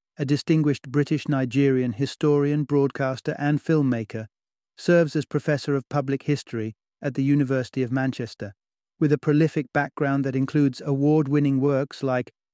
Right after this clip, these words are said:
The World's War, Olusoga brings a compelling narrative to the forefront,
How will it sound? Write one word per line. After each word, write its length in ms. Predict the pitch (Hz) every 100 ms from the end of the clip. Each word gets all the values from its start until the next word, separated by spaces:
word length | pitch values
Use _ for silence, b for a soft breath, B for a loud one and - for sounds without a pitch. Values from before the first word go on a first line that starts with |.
| -
The 100 | 143
World's 420 | 135 143 143 131
War, 340 | 131 143 160 165 _ _ _ _ _ 160
Olusoga 720 | 160 160 - 147 139 139 131 _ _ _ -
brings 240 | 160 165
a 80 | 147
compelling 500 | - 156 170 180 170
narrative 480 | 151 139 139 - 120
to 100 | -
the 80 | 127
forefront, 640 | - 139 131 - 101 95